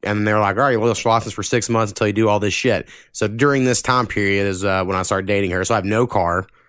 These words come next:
I have nothing to offer in this relationship or whatever. Um, but make all these poor decisions. Um, one night, then I move into a different apartment 'cause Powell moves out 'cause he's, like,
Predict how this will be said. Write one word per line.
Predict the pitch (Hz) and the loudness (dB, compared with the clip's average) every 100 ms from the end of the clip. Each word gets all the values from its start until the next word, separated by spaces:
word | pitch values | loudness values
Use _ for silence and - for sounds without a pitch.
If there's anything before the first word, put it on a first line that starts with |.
| _ _ _ _ | _ _ _ _
I | 98 | -2
have | 101 | 0
nothing | 107 123 131 113 | 2 2 2 2
to | |
offer | 104 98 - 90 | 2 0 0 -4
in | 90 | -2
this | 90 - | -6 -4
relationship | 92 87 - 85 - 85 | -2 -2 -4 -6 -6 -4
or | 87 | -4
whatever. | 85 85 87 - - - - | -4 -2 -4 -6 -18 -20 -6
Um, | 98 98 92 95 _ _ _ _ _ _ _ _ _ _ - | 0 0 0 -4 _ _ _ _ _ _ _ _ _ _ -16
but | 120 127 127 110 - | -6 0 0 0 0
make | 139 139 | 0 4
all | 151 | 2
these | 131 | 2
poor | 135 113 | 2 0
decisions. | - 98 92 90 - - - - | 0 -2 -2 -6 -10 -20 -20 -2
Um, | 107 107 104 | 0 2 0
one | 113 139 160 | 0 2 4
night, | 143 135 | 2 2
then | 147 | 2
I | 151 | 4
move | 135 135 120 | 2 2 2
into | 123 117 - 117 101 | 0 -2 0 0 0
a | |
different | 110 139 131 | 0 0 0
apartment | 107 104 98 101 110 | 0 0 0 0 -2
'cause | 104 | -4
Powell | - 110 107 | 0 2 2
moves | 104 95 95 | 2 0 0
out | 92 92 | 0 -2
'cause | 98 | -2
he's, | 107 104 92 | 0 -2 -2
like, | 87 82 80 | -2 -2 -6